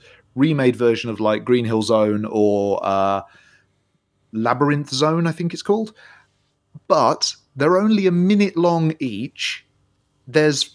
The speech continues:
about twenty of them, but it just recycles the same four zones over and over and over again.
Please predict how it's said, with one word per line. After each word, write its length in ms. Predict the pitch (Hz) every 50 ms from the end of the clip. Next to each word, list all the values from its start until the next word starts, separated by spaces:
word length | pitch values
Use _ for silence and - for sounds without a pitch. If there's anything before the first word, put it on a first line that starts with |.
| - -
about 460 | 147 - 202 220 208 - - - - - _ _ _ _
twenty 500 | - - - 175 180 202 214 - - 220
of 140 | 226 202 196
them, 280 | 240 247 262 285 233 - _ _ _ _ _
but 140 | - 180 165
it 40 | 185
just 200 | 170 190 190 -
recycles 540 | 196 196 170 - 196 190 185 180 - 180 147
the 80 | 156 156
same 280 | - - 170 165 165
four 400 | 156 - - - 170 160 160 156
zones 560 | 143 160 160 156 143 120 110 110 113 104 - - - _
over 400 | 143 143 143 160 147 131 139 -
and 120 | 127 127 131
over 340 | 127 123 120 120 113 120 - 110
and 100 | 113 113
over 320 | 117 127 131 120 107 113
again. 460 | 107 95 101 98 90 90 98 113 110